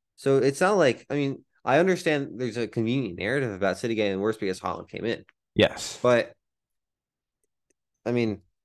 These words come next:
Speaker 1: Spurs got worse with Kane still there.
Speaker 2: I
Speaker 1: I
Speaker 2: mean,
Speaker 1: mean,
Speaker 2: Spurs
Speaker 1: s-, some of the, some of the blame has to be on Kane at some point.
Speaker 2: Spurs are fourth.
Speaker 1: I mean, does it really, does it really seem like they're gonna be able to maintain that, though? I mean,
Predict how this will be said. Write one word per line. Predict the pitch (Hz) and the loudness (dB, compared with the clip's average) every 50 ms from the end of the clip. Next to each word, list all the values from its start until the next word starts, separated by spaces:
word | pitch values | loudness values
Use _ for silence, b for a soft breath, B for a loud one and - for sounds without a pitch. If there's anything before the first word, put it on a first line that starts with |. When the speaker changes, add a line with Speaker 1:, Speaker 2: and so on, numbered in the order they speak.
| _ _ _ _ _ _ | _ _ _ _ _ _
Speaker 1:
Spurs | - - - - 135 170 202 185 | -20 -12 -2 0 2 2 2 4
got | 180 131 110 104 | 2 4 4 4
worse | 101 101 107 117 - - - - - | 2 2 0 -4 -6 -10 -16 -12 -6
with | 117 113 107 107 - | -4 -4 -4 -4 -8
Kane | - - 123 113 107 101 | -6 -4 -2 -2 -2 -4
still | - - - - 87 76 | -6 -8 -8 -6 -6 -4
there. | 82 104 - - - - - _ _ _ _ _ _ _ _ B B B B B B B B B B B B B - - | -2 -2 -2 -2 -4 -6 -10 _ _ _ _ _ _ _ _ B B B B B B B B B B B B B -2 4
Speaker 2:
I | - 135 | 6 8
Speaker 1:
I | |
Speaker 2:
mean, | 95 90 | 8 8
Speaker 1:
mean, | - 127 | 8 6
Speaker 2:
Spurs | 123 113 110 113 110 - - - - - - - - - | 6 8 8 8 8 6 2 -6 -10 -10 -10 -8 -6 -6
Speaker 1:
s-, | - - - - | -6 -4 -6 0
some | - 185 202 208 | 2 2 4 6
of | 180 147 | 6 4
the, | 135 131 | 4 2
some | - - 233 233 | 2 0 0 2
of | 175 | 0
the | 123 | 0
blame | 98 113 123 139 131 95 | 0 0 -2 -2 -2 -4
has | - 98 101 127 - - | -4 -4 -6 -6 -6 -8
to | - 101 | -12 -12
be | 95 - | -10 -10
on | - | -12
Kane | - - - 127 110 | -14 -12 -10 -10 -10
at | - - | -10 -12
some | - - - - | -14 -16 -16 -16
point. | - _ 135 143 - - _ _ _ _ _ _ _ - | -14 _ -12 -12 -12 -12 _ _ _ _ _ _ _ 2
Speaker 2:
Spurs | - - - 349 320 165 | 2 6 8 10 10 10
are | 147 120 | 10 10
fourth. | 110 - 262 277 - - - - - - - - _ _ _ _ _ _ _ _ _ _ _ _ _ _ _ _ _ _ _ _ _ _ _ _ _ _ _ _ | 10 10 10 8 8 6 4 0 -6 -12 -16 -20 _ _ _ _ _ _ _ _ _ _ _ _ _ _ _ _ _ _ _ _ _ _ _ _ _ _ _ _
Speaker 1:
I | - - | -16 -16
mean, | - - - _ | -16 -16 -6 _
does | 131 127 123 160 | 0 0 2 4
it | 143 | 4
really, | 120 113 123 143 156 170 175 | 4 4 4 4 4 2 2
does | 175 151 135 151 | 0 -2 -2 -2
it | |
really | 127 104 107 123 147 170 180 | -2 -2 -2 -2 -2 -2 -4
seem | - - 139 135 135 147 | -6 -6 -6 -6 -4 -4
like | 156 165 160 | -4 -4 -4
they're | - 135 | -4 -4
gonna | 120 127 123 117 | -2 -2 -2 -2
be | 127 123 | -2 -2
able | 117 120 | -2 -2
to | 120 104 | -4 -6
maintain | - - - - - - 107 120 | -6 -10 -12 -12 -12 -12 -10 -10
that, | 143 185 185 - | -10 -12 -10 -10
though? | 208 240 277 - _ - | -10 -10 -10 -14 _ -10
I | - 120 139 | -6 -4 -2
mean, | 147 143 135 117 98 | -2 0 0 -2 -4